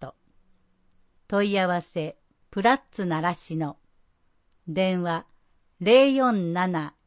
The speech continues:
四七六の三二一三。鍵盤ハーモニカ、朝子アンドケイ。幸せを売るジャムシャンテ。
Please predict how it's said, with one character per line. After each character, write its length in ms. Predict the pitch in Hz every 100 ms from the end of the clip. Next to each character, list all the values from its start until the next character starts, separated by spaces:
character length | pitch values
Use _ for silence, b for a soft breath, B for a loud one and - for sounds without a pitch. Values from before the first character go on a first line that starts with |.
| -
四 400 | 185 226 269 262
七 300 | 247 233 180
六 340 | 151 151 196 180
の 240 | 147 - _
三 540 | - 220 240 262 254
二 340 | 247 240 185 147 -
一 240 | 147 -
三。 420 | - - 156 139 - _ _ _ _ _ _ _ _ _ _ _ _ _ _
鍵 320 | - 262 285
盤 280 | 269 269 262
ハ 340 | - 240 240 233
ー 20 |
モ 140 | 226
ニ 160 | 214 202
カ、 320 | - 180 - _ _ _ -
朝 320 | 240 - 240
子 280 | - 160 - _
ア 120 | 180 202
ン 140 | 208
ド 140 | 190
ケ 240 | 180 - 180
イ。 160 | 135 _ _ _ _ _ _ _ _ _ _ _
幸 500 | - 202 233 262 262
せ 240 | 247 240
を 180 | 226 214
売 120 | 202
る 280 | 196 185 - -
ジ 120 | 151
ャ 80 | 185
ム 140 | 226
シ 160 | 247 247
ャ 80 | 226
ン 140 | 185
テ。 260 | - 143